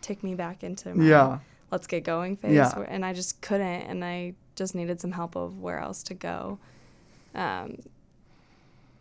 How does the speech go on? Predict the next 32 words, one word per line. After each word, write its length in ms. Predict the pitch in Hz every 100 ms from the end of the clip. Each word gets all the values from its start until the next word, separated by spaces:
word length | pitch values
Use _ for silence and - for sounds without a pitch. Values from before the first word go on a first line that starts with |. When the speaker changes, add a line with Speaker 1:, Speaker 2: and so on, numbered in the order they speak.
| _ _
Speaker 1:
yeah, 140 | 254 262
I 100 | 240
wouldn't 260 | 277 269
say 160 | - 190
it 80 | 185
was, 140 | 185
like, 140 | 185 185
a 60 |
depression 640 | 175 175 - - - 185 175
or 80 |
anything 420 | - - 202 220 208
like 220 | 196 -
that. 220 | 196 -
It 100 | -
was 180 | 208 196
more 220 | 190 190
just, 260 | 180 190 -
like, 320 | 165 160 - - - - -
I'm 80 | 190
just 120 | 175
a 40 | 190
little 140 | 170
frustrated 520 | 170 180 170 185 180
right 160 | 175 180
now, 160 | 185 175
and 80 |
I 60 | 170
just 220 | 175 -
need 140 | 175 170
some 100 | 170
help 380 | 180 160 - -
to 400 | 190 180 190